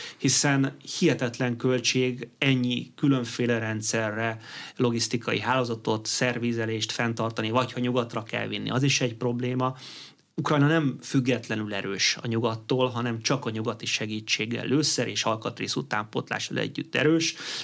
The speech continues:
mert egyébként ezek az eszközök bizony egy idő után használhatatlanná válnának, ha nem lenne,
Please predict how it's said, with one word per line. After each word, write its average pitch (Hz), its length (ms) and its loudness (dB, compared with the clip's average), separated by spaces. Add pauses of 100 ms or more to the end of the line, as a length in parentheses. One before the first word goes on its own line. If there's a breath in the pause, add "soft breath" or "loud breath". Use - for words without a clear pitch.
mert 139 140 2
egyébként 120 420 2
ezek 101 220 -8
az 113 100 -6
eszközök 127 640 0 (480 loud breath)
bizony 117 360 4
egy 113 100 0
idő 117 160 0
után 110 260 -4
használhatatlanná 107 920 -4
válnának, 113 380 -2
ha - 80 0
nem 113 180 2
lenne, 104 400 -6